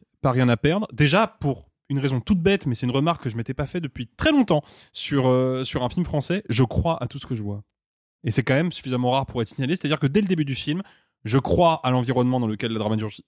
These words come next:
la dramaturgie, pardon, se situe. Je crois à cette petite ville provinciale qui est suffisamment grande pour qu'il se passe un peu des trucs et en même temps pas suffisamment pour qu'on puisse espérer y,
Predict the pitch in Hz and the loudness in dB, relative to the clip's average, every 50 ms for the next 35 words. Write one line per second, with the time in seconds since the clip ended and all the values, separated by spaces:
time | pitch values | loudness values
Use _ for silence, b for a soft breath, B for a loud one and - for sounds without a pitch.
0 | - 127 123 123 120 117 123 131 131 - 135 120 123 127 - 113 117 117 107 - | -8 -4 -2 0 0 2 2 0 2 2 0 0 0 0 0 0 0 -2 -4 -4
1 | 117 107 - 131 131 - 202 233 262 b b b b _ - 107 104 123 - - | -6 -6 -6 -6 -4 -2 -2 -2 -2 b b b b _ -8 -4 -4 -4 -2 0
2 | - 160 165 180 180 170 156 - 139 - - 156 147 - - 147 139 139 147 156 | 2 2 4 4 4 2 2 0 -2 0 2 2 2 2 -2 -6 -6 -4 0 2
3 | 180 175 160 B B B B - - 147 135 139 143 131 - - 165 156 160 160 | 4 4 4 B B B B -2 2 2 4 4 2 0 0 0 0 0 0 0
4 | 147 - 127 113 b b b - - 180 - 185 180 185 180 180 180 160 151 165 | -2 -2 -4 -4 b b b -6 -6 -4 -2 -2 0 2 2 2 2 2 2 2
5 | 180 175 165 160 - - 143 - 156 143 - 151 139 160 156 160 156 - - 170 | 2 2 2 0 -2 -4 -4 -4 -4 -2 -2 -2 0 2 2 2 2 2 2 0
6 | 170 - 160 151 156 165 160 165 151 - 170 170 156 - 165 156 - - - - | 2 0 -2 -4 -2 -2 -4 -4 -4 -4 -4 -4 -2 -2 -4 -4 -4 -6 -6 -4
7 | 165 160 160 160 165 160 139 151 - - 147 139 - 160 151 147 - - b b | -2 -2 0 0 0 0 -2 -4 -4 -6 -6 -6 -4 -6 -4 -4 -6 -8 b b
8 | b b b - 156 143 - - 160 151 147 151 151 156 156 151 151 143 135 139 | b b b 0 0 0 2 2 2 2 2 2 2 0 0 0 0 -2 -4 -4
9 | 135 | -6